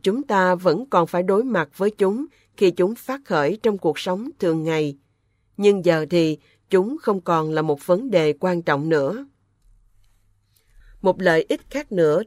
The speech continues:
tích tụ từ định là lòng bi. Một cách tự nhiên, ta cũng muốn giúp người khác đạt được những trạng thái khinh an,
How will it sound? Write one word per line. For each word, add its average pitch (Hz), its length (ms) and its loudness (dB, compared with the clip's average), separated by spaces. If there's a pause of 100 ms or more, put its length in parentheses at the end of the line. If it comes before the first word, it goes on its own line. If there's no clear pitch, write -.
tích 285 220 -4
tụ 160 260 4
từ 165 220 2
định 147 340 0 (380)
là 190 180 0
lòng 160 320 -2
bi. 196 280 0 (640)
Một 185 140 2
cách 254 180 -4 (100)
tự 165 160 6
nhiên, 180 400 2 (240)
ta 214 120 0
cũng 180 300 -2
muốn 202 340 0
giúp 294 200 -8
người 165 240 2
khác 214 320 -10 (180)
đạt 156 260 -2
được 156 300 0
những 175 300 0
trạng 165 300 -2
thái 208 420 -8
khinh 185 200 0
an, 175 340 -2